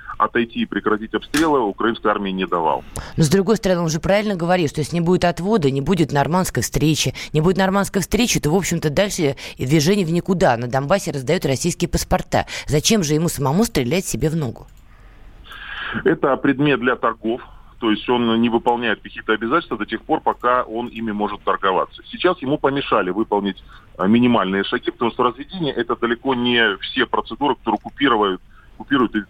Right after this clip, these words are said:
Speaker 1: и, э, вот, жёстко сохраняют режим прекращения огня. Это процедура, которая может быть введена всего сейчас на шести километрах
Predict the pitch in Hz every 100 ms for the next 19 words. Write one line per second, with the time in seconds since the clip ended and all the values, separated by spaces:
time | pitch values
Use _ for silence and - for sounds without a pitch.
0 | - 117 110 - 101 98 98 101 - -
1 | - - - 139 117 113 - 110 120 101
2 | 95 110 98 101 104 - 107 110 107 92
3 | - - - - 110 120 113 120 147 143
4 | - 113 120 110 110 117 117 147 156 -
5 | 120 151 139 113 - 127 - 131 143 -
6 | - - - 107 104 120 107 95